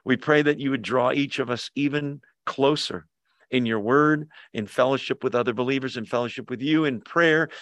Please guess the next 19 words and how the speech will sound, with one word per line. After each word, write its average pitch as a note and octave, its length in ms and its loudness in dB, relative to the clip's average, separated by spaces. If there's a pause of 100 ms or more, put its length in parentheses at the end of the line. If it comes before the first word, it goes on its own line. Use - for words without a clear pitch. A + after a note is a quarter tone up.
in B2+ 200 -2
repentance, D3+ 720 -2
in A#2 100 -6
obedience. C3 720 -4
We G2 140 -12
pray C#3 280 0
you B2+ 200 -4
would A2+ 120 -8
use B2+ 440 -4
us - 340 -8 (380)
at A#2+ 180 -2
this - 220 -4
time, F#2 400 -8
God. - 360 -12 (440)
All C#3+ 240 6
the C3+ 100 0
glory A2+ 380 0
to - 160 -12
you. F2 300 -12